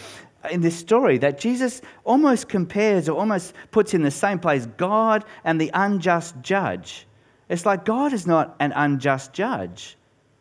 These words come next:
How could he be an unjust judge? How could Jesus do that and have that parallel, that story?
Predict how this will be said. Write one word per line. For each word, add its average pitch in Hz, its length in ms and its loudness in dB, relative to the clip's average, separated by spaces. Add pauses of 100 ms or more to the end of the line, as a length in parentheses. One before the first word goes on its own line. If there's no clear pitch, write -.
(440)
How - 160 -12
could 254 160 -6
he 262 80 0
be 226 260 0
an 120 80 -2
unjust 170 540 -4
judge? 127 340 -6
How 175 140 -2
could 208 180 -6
Jesus 170 480 -4 (380)
do 196 220 0
that 78 420 -10 (340)
and 135 140 -8
have 165 240 -2
that 147 340 -2 (320)
parallel, 147 600 -2
that 113 180 -8
story? 90 720 -6